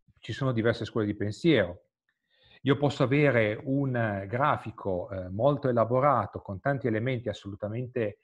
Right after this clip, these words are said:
eh, estranei, quindi la maggior parte di questo grafico è esterno, però magari si ricorda più facilmente. Eh,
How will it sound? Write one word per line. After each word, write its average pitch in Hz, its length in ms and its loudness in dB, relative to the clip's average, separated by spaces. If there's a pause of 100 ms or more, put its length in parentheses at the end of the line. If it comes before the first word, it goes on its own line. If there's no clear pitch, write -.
(260)
eh, 92 500 -8
estranei, 131 840 0 (380)
quindi 87 180 -10
la 92 100 -8
maggior 104 280 -2
parte 110 200 0
di 101 60 -6
questo 98 240 -8
grafico 107 400 -4
è 156 40 0
esterno, 135 560 -4 (160)
però 208 180 6
magari 165 540 4
si - 160 -4
ricorda 120 320 0
più 120 100 -6
facilmente. 110 680 -6 (2250)
Eh, 104 580 -2